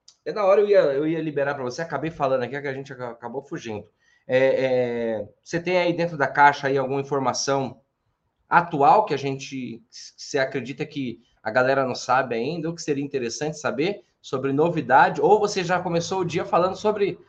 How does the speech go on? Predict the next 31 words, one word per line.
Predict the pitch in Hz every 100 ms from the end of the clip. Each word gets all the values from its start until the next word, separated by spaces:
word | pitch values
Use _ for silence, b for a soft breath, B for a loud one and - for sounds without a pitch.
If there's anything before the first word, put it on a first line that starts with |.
| b b -
novidades | 220 254 202 220 254 190
do | -
passado? | 180 156 - 139 107 110 _
Olha, | 123 202 170 -
essa, | - 139 165 156
essa, | 156 147 151
essa | 147
analogia | 151 156 156 147 196
é |
boa, | 247 202
hein? | 208 - B
Novidades | 135 196 170 113 156 160 175 165
do | 180
passado, | - 123 - - 107 104 - -
tá? | 131 147 B B
Daqui | 170
a | 196
pouco | 226
eu | 233
vou |
colocar | 226 220 220 196
a |
pergunta | 196 185 185 180
do | 170
Luciano | 165 - 131 139 135
aqui | 131 131
também, | 117 98 117 147
que | 147
é |
um | 120
pró, | - 117 127 151